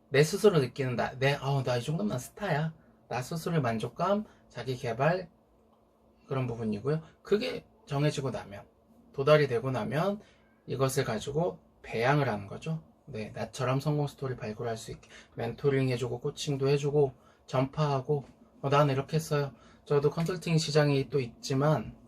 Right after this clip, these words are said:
컨설팅 하시는 분들이 자기 컨설팅 툴 절대 오픈해주지 않습니다. 그런데, 어, 저 같은 경우 뭐, 저도 대단한 걸 갖고 있지 않지만, 제가 뭘 만든 건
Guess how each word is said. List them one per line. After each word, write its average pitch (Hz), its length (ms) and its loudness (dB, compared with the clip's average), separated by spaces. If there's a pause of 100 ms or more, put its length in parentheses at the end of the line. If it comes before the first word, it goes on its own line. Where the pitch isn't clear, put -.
(100)
컨설팅 160 380 -2
하시는 143 240 0
분들이 139 440 0 (720)
자기 143 280 -4
컨설팅 156 480 2
툴 165 200 -4
절대 139 640 4 (220)
오픈해주지 131 520 0
않습니다. - 540 -12 (640)
그런데, 127 460 -2 (880)
어, 107 200 -6
저 117 120 -4
같은 160 200 -2
경우 143 200 4
뭐, 117 160 0
저도 123 360 -4
대단한 135 360 2
걸 135 160 2
갖고 120 260 -6
있지 123 300 -8
않지만, 151 440 2
제가 131 280 0
뭘 127 160 2
만든 110 340 -2
건 202 240 2